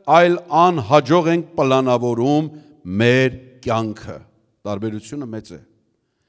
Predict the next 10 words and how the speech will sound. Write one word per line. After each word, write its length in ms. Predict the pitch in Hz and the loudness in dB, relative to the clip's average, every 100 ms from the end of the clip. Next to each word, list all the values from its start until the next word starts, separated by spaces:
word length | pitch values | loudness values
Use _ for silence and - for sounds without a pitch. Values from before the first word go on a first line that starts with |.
| _ _ _ _ _ _ | _ _ _ _ _ _
Եթե 220 | 156 165 202 | -2 2 2
մենք 220 | 202 - | 0 0
հաջող 380 | 156 151 208 214 | 2 2 0 0
պլանավորենք, 800 | 185 156 139 123 117 127 185 - - _ _ _ _ _ _ | -2 -2 0 -2 -2 -4 -6 -10 -20 _ _ _ _ _ _
Քրիստոսով 600 | - 185 - 196 190 208 | -6 -6 -2 -2 0 -2
սկսենք 440 | 196 - - 208 190 | -2 -6 -6 -4 -4
և 100 | 175 | -6
Քրիստոսով 520 | 170 175 175 156 190 | -6 -6 -6 -4 -4
շարունակենք, 840 | - 156 139 127 120 131 170 233 240 - _ _ _ - | -2 0 0 0 -4 -2 -4 -4 -12 -20 _ _ _ -6
Աստված 380 | 143 - 170 | -6 -2 -4